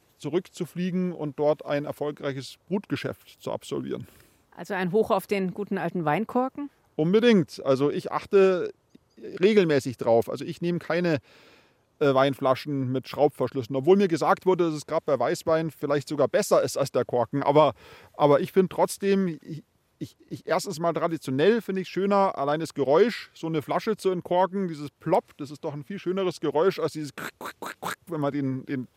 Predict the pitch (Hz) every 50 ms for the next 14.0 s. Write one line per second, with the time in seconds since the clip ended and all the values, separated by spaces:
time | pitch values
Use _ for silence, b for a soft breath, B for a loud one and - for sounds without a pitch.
0 | _ 139 123 - 131 127 - - 143 131 - 135 101 - 233 226 - - - 131
1 | 165 208 - - - B B B B B B B B B B B B _ _ -
2 | 175 170 170 165 147 - - - 156 170 160 - 240 - - 208 190 185 185 170
3 | 185 170 - - 202 180 196 - - 185 185 - - 147 131 117 104 - 117 110
4 | - - _ _ _ _ _ _ _ _ _ _ _ _ B B B B B B
5 | - 165 185 240 262 277 - - - 202 220 277 302 381 320 311 294 - - -
6 | 214 110 160 240 220 - - - - 175 160 220 254 - - - 254 277 294 285
7 | - 302 302 302 B B B B B B - - 185 233 247 254 233 214 202 -
8 | - - 190 214 220 208 202 - - 190 185 190 196 185 180 170 165 151 135 151
9 | - 277 269 - 214 208 196 - 170 156 127 - - - - 196 170 - - 139
10 | 123 - - - - - - - - 254 240 302 311 - - - 202 196 180 -
11 | 185 - - 165 143 143 - - - 139 131 190 240 320 427 415 - _ _ _
12 | _ _ - - - B B B B B B B B B _ 117 104 107 123 117
13 | - - - 151 - - 190 240 220 160 127 135 127 - - 135 139 123 - -